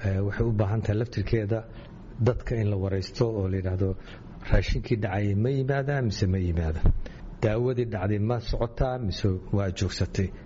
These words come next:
Kadib markii la sameeyey, hay-adda la sameeyey oo sharci loo dejiyey. Arrimahaas waxaa lagu ogaadaa laba waxyaabood. Mid waxay tahay in cilmi baaris la sameeyo, oo suuqa la galo, la soo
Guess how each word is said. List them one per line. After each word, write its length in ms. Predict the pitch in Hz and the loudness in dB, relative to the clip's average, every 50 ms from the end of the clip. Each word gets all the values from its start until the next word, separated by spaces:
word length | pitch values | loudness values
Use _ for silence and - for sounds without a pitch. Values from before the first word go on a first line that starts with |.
| - - - | -18 -8 0
Kadib 300 | - - 143 127 135 120 | 2 2 2 2 0 0
markii 240 | 117 113 98 - 113 | 0 -2 0 0 -2
la 60 | 98 98 | -2 0
sameeyey, 340 | - - 98 98 101 98 98 | 0 0 2 2 2 2 0
hay-adda 280 | 104 117 117 107 110 | 0 0 0 0 0
la 100 | 101 95 | 0 0
sameeyey 400 | 92 - - 98 107 127 156 175 180 | -2 0 0 0 2 2 0 0 0
oo 80 | - | 0
sharci 280 | 95 - - 104 92 92 | 0 0 0 0 2 2
loo 140 | 92 95 95 | 2 0 0
dejiyey. 440 | 85 - 90 78 - 95 85 82 - - - - - - - - - - - - - | 0 -2 -4 -2 0 0 0 0 -2 -4 -6 -8 -8 -10 -10 -10 -10 -10 -12 -12 -4
Arrimahaas 400 | - 131 135 135 170 175 143 - | 0 2 2 4 2 2 0 -2
waxaa 160 | 127 104 - 123 | -2 2 2 2
lagu 160 | 120 117 135 120 110 | 2 2 0 0 0
ogaadaa 340 | 101 101 101 98 92 95 95 | 0 0 0 0 0 0 0
laba 180 | 98 98 98 95 | 0 0 0 -2
waxyaabood. 460 | 90 - - 92 87 85 87 87 - - - - - - - - - | -4 0 0 0 0 2 0 -2 -2 -4 -8 -8 -8 -8 -10 -2 0
Mid 120 | 143 139 135 | 0 2 2
waxay 220 | 123 - - 120 | 0 0 0 -2
tahay 180 | - - 123 120 | 0 0 0 0
in 60 | 117 - | 0 0
cilmi 180 | - 110 104 101 | 2 2 2 2
baaris 340 | 95 98 98 104 101 - | 2 2 0 0 0 0
la 80 | - 95 | 0 -2
sameeyo, 400 | - - 95 87 90 90 90 85 - - - - - - - | 0 0 0 0 2 0 0 0 -2 -6 -10 -10 -10 -6 -6
oo 40 | 101 | -6
suuqa 340 | - - - 107 95 - 92 | -4 0 0 0 0 0 0
la 100 | 92 90 | 0 0
galo, 240 | 92 110 135 170 170 | 2 2 2 2 2
la 80 | 107 | 0
soo 200 | - - - 117 | 0 0 -2 0